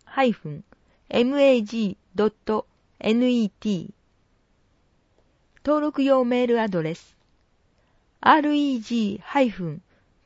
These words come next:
ティーエスユーエヌエーエヌアットマークティーエスユーエヌエーエヌドットエムエーアイエルハイフン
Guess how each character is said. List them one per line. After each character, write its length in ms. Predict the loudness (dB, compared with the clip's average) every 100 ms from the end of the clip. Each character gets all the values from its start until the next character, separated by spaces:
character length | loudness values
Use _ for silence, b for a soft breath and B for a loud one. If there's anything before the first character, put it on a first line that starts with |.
| _
テ 80 | 0
ィ 180 | 0 0
ー 40 |
エ 40 | -2
ス 180 | -2
ユ 320 | -4 0 0 -2
ー 40 |
エ 120 | -2 0
ヌ 200 | 2 4
エ 80 | 2
ー 160 | 2
エ 140 | 0 0
ヌ 240 | -2 -6 _ _ _ -4
ア 60 |
ッ 100 | -4
ト 140 | 0 0
マ 180 | 0
ー 60 | -2
ク 140 | -6 -20 _ _ _ _ _ _
テ 80 | 0
ィ 140 | 2
ー 40 | 0
エ 60 |
ス 180 | -2 -4
ユ 300 | 0 2 0
ー 80 | -2
エ 140 | -2 0
ヌ 220 | 4 4
エ 100 | 4
ー 140 | 4
エ 140 | 2 0
ヌ 200 | -2 -6 _ -4
ド 120 | -4
ッ 60 | -4 -6
ト 220 | -4 -6 _ _ _ _
エ 120 | -2
ム 140 | 0 0
エ 240 | 4 4 4
ー 80 |
ア 140 | 2 0
イ 100 | -2 -2
エ 160 | 0
ル 160 | 0 -4 _ _
ハ 160 | -6 -2
イ 80 | -2
フ 140 | -2
ン 160 | -12